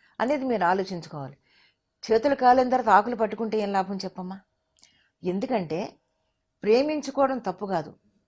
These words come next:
కానీ అది చివరి వరకు,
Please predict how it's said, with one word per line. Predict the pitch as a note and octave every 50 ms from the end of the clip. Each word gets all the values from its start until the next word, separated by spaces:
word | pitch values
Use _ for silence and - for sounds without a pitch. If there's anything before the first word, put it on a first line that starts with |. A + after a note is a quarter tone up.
| _ _ _ _ _ _ _
కానీ | - A3 B3+ D4 - - - -
అది | E3 F#3 G3 C4 C#4 A3+ - - _ _ _ _ _ - -
చివరి | G#3 F#3+ F#3 A#3+ C4+ D4
వరకు, | C#4+ D4 D4 D4+ D4+ C4+ B3+ - -